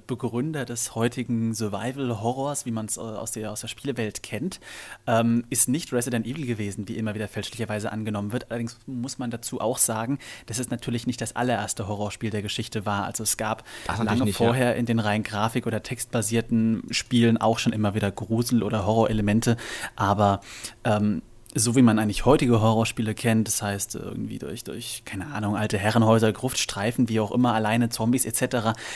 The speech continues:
Speaker 1: zu diese Elemente, auch dieses, äh, allein gegen viele, wenig Munition et cetera, äh, das Prinzip hat so Alone in the Dark eigentlich eingeführt. Auch mit den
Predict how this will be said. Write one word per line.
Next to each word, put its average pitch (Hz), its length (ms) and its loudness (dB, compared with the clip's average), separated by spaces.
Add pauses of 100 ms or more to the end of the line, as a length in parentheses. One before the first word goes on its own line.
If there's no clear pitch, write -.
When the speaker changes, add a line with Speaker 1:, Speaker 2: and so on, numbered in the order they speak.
Speaker 1:
zu - 140 2
diese 127 240 4
Elemente, 113 540 2
auch 104 140 0
dieses, 110 380 0
äh, 110 220 -4
allein 113 360 0
gegen 113 180 0
viele, 131 380 -2
wenig 110 260 -2
Munition 110 400 -2
et 117 100 -2
cetera, 117 400 -2 (480)
äh, 104 280 -2
das 107 180 0
Prinzip 120 460 -2
hat 117 180 -6
so 117 140 -2
Alone 104 340 -2
in 110 60 0
the - 120 -4
Dark 98 380 -4
eigentlich 101 340 -8
eingeführt. 101 720 -8 (280)
Auch 127 160 4
mit 147 120 2
den 147 220 2